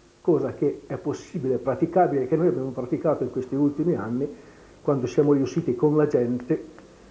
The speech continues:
a far sì che ci fosse questa delega partecipata da parte della gente che permettesse di fare le grandi lotte, continuare ancora ad essere in grado eventualmente di farle e costruendo un'unità più generale anche con i lavoratori riuscire ad andare avanti nel modo giusto sui,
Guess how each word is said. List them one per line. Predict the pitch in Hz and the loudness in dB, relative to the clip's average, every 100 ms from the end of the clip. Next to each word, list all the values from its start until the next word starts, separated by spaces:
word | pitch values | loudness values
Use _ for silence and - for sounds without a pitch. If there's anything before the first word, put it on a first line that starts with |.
| - - - | -20 -20 -8
a | - 120 | -4 -2
far | 147 135 | -2 -4
sì | - 196 175 | 0 2 4
che | 165 160 131 - - - | 6 6 4 -4 -18 -8
ci | - | -6
fosse | - 180 180 156 | 2 2 2 -2
questa | - 165 - 160 | -2 -2 -2 -2
delega | 147 190 180 139 120 123 - - - - | 4 6 6 2 -4 -6 -8 -14 -16 -4
partecipata | 143 - 156 - 139 170 170 | -4 -2 -4 -2 -2 -2 0
da | - 123 | -4 -4
parte | 151 143 131 | -4 -2 -4
della | 139 147 | -2 -2
gente | 139 143 139 | -2 -2 -4
che | 139 123 | -6 -6
permettesse | 131 127 127 - 135 117 | -4 -4 -4 -4 -4 -4
di | |
fare | 117 147 131 | -4 -2 0
le | 123 | 0
grandi | 143 160 151 | 0 0 0
lotte, | 151 180 180 - - - - - | 2 0 0 -2 -2 -6 -20 -6
continuare | - 151 139 160 | -2 0 2 2
ancora | 131 165 143 | 2 0 0
ad | 131 | 0
essere | 147 - 143 | -4 -4 -2
in | |
grado | 127 147 | 0 2
eventualmente | 123 131 139 127 147 147 | 0 -2 -2 -2 -2 -2
di | 143 | -4
farle | 151 147 165 185 190 - - - | -2 0 2 2 -2 -4 -16 -6
e | 143 - | -4 -2
costruendo | 147 - 170 170 | -2 4 4 4
un'unità | 139 135 120 - | 0 -2 -4 -4
più | 147 | -2
generale | 127 139 135 147 | -2 0 2 2
anche | 135 135 | 0 -2
con | 135 | -4
i | 127 | -2
lavoratori | 127 135 131 127 127 | 0 -2 -4 -2 -2
riuscire | 120 117 143 135 | -2 -2 0 0
ad | 113 | -2
andare | 113 123 | -4 -2
avanti | 131 127 143 127 | 0 0 -2 -2
nel | 123 | -2
modo | 131 139 147 | -2 0 -2
giusto | 165 165 156 | -2 -4 -6
sui, | 127 | -8